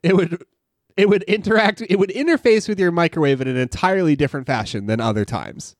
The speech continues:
Maybe there's some kind of, like, packaging in there that you're supposed to remove that some people aren't seeing.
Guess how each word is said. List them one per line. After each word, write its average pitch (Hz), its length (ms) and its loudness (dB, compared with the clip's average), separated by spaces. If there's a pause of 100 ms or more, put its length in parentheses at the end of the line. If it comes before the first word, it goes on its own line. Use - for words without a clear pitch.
(460)
Maybe 220 260 -4
there's 285 140 -2
some 240 140 -4
kind 226 160 -2
of, 202 60 0
like, 170 160 -2
packaging 196 540 -2
in 233 120 0
there 233 140 2
that 220 100 0
you're 139 140 -2
supposed 151 420 -4
to 156 60 -4
remove 120 340 0
that 135 120 -4
some 127 180 -6
people 131 200 -2
aren't 117 220 -2
seeing. 117 400 -4